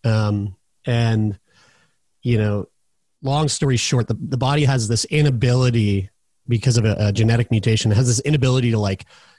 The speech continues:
clear out airway surface liquid or mucus.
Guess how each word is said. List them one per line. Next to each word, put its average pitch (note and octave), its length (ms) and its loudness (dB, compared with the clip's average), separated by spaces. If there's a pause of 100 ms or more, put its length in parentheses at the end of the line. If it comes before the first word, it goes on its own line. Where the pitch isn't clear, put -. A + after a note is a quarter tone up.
(100)
clear F#3 380 -2
out D3 420 -2 (560)
airway D3 460 0
surface C3 480 0
liquid G2+ 420 -2 (400)
or A2+ 80 0
mucus. A2+ 720 0